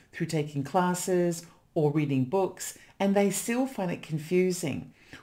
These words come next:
Well, I am what you would call a pure tarot reader. I don't claim to be,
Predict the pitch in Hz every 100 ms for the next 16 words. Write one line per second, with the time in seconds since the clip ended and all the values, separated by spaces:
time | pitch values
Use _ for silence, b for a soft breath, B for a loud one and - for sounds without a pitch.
0 | - 214 214 214 - 208 226 262 294 -
1 | 190 180 170 175 - 165 185 196 180 165
2 | - 180 160 156 - 170 160 - 233 214
3 | 202 202 - 170 160 151 147 135 127 -
4 | - B B B B 185 208 226 202 185
5 | - 220 208 196 185 185 -